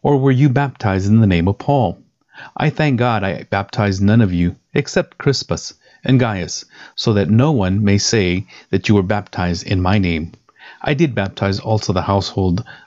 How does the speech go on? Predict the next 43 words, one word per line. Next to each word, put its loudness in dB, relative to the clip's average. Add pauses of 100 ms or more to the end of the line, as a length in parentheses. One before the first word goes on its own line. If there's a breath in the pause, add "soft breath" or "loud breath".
of -2
Stephanos. -4 (640 soft breath)
Beyond 2
that, 0 (100)
I -2
do 0
not 0
know 0
whether 0
I -2
baptized -4
anyone 0
else. -4 (560 loud breath)
For 0
Christ -4
did 4
not 2
send 2
me 4
to 4
baptize, -2
but -4
to -8
preach -2
the -4
gospel, 0 (360 loud breath)
and 0
not 0
with 0
words 2
of 0
eloquent 0
wisdom, 0 (320 loud breath)
lest 0
the -6
cross -2 (100)
of 0
Christ -4
be -2
emptied -2
of -4
its -6
power. -4